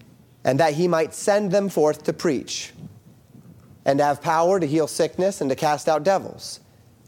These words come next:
And Simon he surnamed Peter, and James the son of Zebedee, and John the brother of James. And he surnamed them Boa-, Boanerges,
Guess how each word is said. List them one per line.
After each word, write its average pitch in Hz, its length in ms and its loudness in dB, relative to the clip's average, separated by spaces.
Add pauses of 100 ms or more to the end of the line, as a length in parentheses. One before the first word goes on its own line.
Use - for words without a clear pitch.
(140)
And - 200 -2
Simon 170 420 2
he 214 120 0
surnamed 143 500 -2
Peter, 127 440 -4 (800)
and 156 200 2
James 147 520 0
the 147 80 -2
son 156 220 0
of 147 80 -2
Zebedee, 143 440 0 (580)
and 127 200 0
John 135 280 2
the 175 60 -2
brother 180 300 2
of 170 100 0
James. 196 480 -2 (960)
And 160 120 4
he 160 80 2
surnamed 180 500 2
them 165 200 2
Boa-, 165 420 2 (1040)
Boanerges, 156 960 2